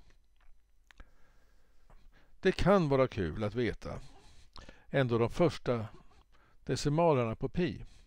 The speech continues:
Och då har jag den här minnesregeln. How I wish I could enumerate pi easily. Hur många bokstäver är det i varje ord? Jo, det är tre,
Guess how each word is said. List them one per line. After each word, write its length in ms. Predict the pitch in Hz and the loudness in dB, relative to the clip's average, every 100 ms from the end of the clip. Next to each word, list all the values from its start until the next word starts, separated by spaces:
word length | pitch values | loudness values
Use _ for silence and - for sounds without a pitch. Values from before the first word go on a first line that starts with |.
| - - - - _ - - | -20 -20 -20 -20 _ -20 -10
Och 100 | 127 | -2
då 120 | 143 | 2
har 100 | 165 | 4
jag 80 | 135 | 6
den 100 | 139 | 4
här 100 | 131 | 4
minnesregeln. 760 | 143 143 110 - 107 92 85 - - - - _ _ - | 2 0 -2 -4 -4 -4 -8 -12 -18 -20 -20 _ _ -8
How 440 | 131 156 185 180 | 2 4 6 6
I 60 | 165 | 6
wish 540 | 135 139 - - - - | 4 2 0 -6 -8 0
I 140 | 139 | 2
could 360 | - 127 123 - | 4 4 4 2
enumerate 760 | 143 127 127 143 131 123 120 - - | -2 0 2 2 2 2 0 -4 -8
pi 360 | 107 104 117 - - - - | -4 -4 -6 -12 -18 -20 -6
easily. 640 | 120 143 - 135 87 98 - - _ _ _ - - - - _ | -4 -2 -2 -4 -4 -8 -14 -20 _ _ _ -20 -20 -20 -20 _
Hur 180 | - 156 | -2 2
många 160 | 151 | 2
bokstäver 560 | 139 151 - 151 156 143 | 2 -2 0 4 4 4
är 120 | 127 | 2
det 60 | 123 | 2
i 40 | |
varje 300 | 123 110 123 | 2 2 2
ord? 340 | 151 85 - - | 0 -2 -8 -6
Jo, 140 | 127 | -4
det 100 | 120 | -2
är 80 | 120 | -4
tre, 600 | - - 110 139 180 190 | -8 -10 -6 -4 -4 -6